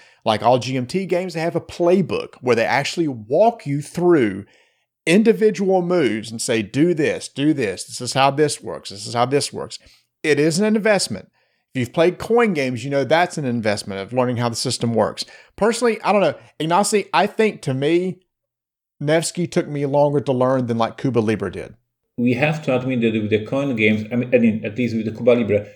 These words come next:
Speaker 2: you have this player's aid and you are ready to go. Like, this one player's aid lists all the actions that are available for you, and it's super easy. With Nevsky, you have the battles,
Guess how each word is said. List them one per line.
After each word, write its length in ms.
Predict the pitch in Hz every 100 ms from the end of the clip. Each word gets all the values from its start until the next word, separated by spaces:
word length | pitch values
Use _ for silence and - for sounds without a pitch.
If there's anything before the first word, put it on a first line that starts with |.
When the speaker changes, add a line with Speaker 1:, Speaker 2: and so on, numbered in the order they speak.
| -
Speaker 2:
you 100 | 117
have 140 | 143
this 120 | 135 -
player's 460 | 151 170 160 -
aid 380 | 143 147 165 - - _ _ _
and 180 | 127 127
you 180 | 120 113
are 220 | 107 - -
ready 240 | 123 117 107
to 100 | 104
go. 180 | 98
Like, 260 | 85 98 104
this 160 | 113 110
one 340 | 139 147 139
player's 400 | 135 135 123 -
aid 380 | 127 120 117 -
lists 260 | 120 117 -
all 200 | 127 143
the 100 | 139
actions 360 | 135 - 123 117
that 200 | 120 117
are 40 | 123
available 400 | 123 123 120 120
for 160 | 123
you, 360 | 123 127 135 156 _ _ _
and 100 | 117
it's 120 | 113 107
super 180 | 120 113
easy. 360 | 107 101 98 - _
With 240 | 117 120 113
Nevsky, 360 | 139 143 -
you 100 | 117
have 140 | 104 95
the 80 | 95
battles, 640 | 147 147 139 127 127